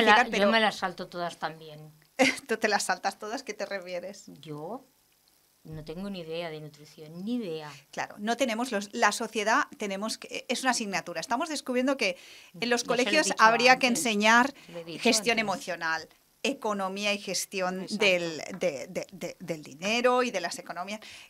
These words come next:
Speaker 1: que tendrían que enseñar <laughs> nutrición. O sea, estamos descubriendo que no nacemos enseñados y los que tienen suerte, y vemos aquí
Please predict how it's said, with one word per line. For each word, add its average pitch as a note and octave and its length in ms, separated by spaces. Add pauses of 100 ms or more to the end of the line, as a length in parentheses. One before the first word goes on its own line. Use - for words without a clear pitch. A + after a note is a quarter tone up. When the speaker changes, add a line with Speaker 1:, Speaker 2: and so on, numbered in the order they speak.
(140)
Speaker 1:
que B3 160
tendrían A#3 500
que B3 240
enseñar F#3 500
<laughs> - 140
nutrición. F3 760
O F3 60
sea, F3 140
estamos G#3+ 320
descubriendo G3+ 640 (320)
que F3 120
no E3 100
nacemos G3+ 360
enseñados B3+ 840
y G#3 140
los F3+ 160
que F3 100
tienen A3 240
suerte, A#3 440
y F3+ 120
vemos F3+ 300
aquí G3 340